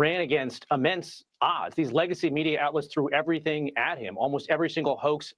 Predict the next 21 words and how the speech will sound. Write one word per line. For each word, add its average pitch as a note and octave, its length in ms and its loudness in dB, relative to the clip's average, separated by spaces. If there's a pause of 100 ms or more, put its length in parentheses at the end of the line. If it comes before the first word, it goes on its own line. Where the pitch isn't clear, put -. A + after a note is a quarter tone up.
imag-, C#3 360 -2 (140)
imaginable, B2 540 -2
right? C3 140 0 (400)
Biden D3+ 320 2 (100)
is B2 60 -4 (360)
sharp C#3+ 260 2 (100)
as C3 80 -2
a C#3+ 100 2 (120)
tack, A#2+ 180 -2 (200)
burying D3+ 340 2
the B2 120 -2
Hunter D3+ 200 0 (100)
Biden C#3 300 0 (420)
laptop C#3 500 0 (400)
story, B2+ 340 2 (120)
the A#2 40 0 (140)
Russia D#3 380 0 (340)
collusion D3 520 2 (120)
hoax. D3+ 240 2
And B2 80 0 (100)
most G3+ 140 0